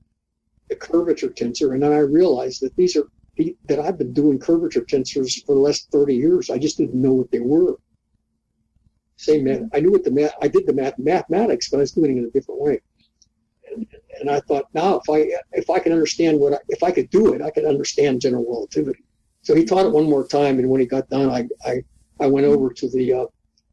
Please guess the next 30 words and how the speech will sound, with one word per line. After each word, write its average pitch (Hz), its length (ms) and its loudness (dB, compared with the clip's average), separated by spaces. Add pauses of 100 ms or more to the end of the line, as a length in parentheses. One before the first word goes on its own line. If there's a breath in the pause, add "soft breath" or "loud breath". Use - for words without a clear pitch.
(360)
our 143 260 2
photographic 143 540 0
department 139 400 -2
and 123 80 -2
got 143 120 0
him 127 100 0
a 120 60 -10
big - 220 -4
picture - 380 -6
of 123 100 -4
a - 60 -2
planet, 139 400 -2
and 135 80 -4
we 131 100 2
all 139 120 -2
signed 127 380 -2
our 117 140 0
names 123 380 -2
all 123 260 -2
over 127 240 -4
it. - 140 -8
We 139 100 -14
gave 151 220 2
him 131 140 -4
a 123 80 -6 (100)
box 147 280 -4
of - 140 -6
golf - 300 -2
balls, 67 480 -2
and - 180 -4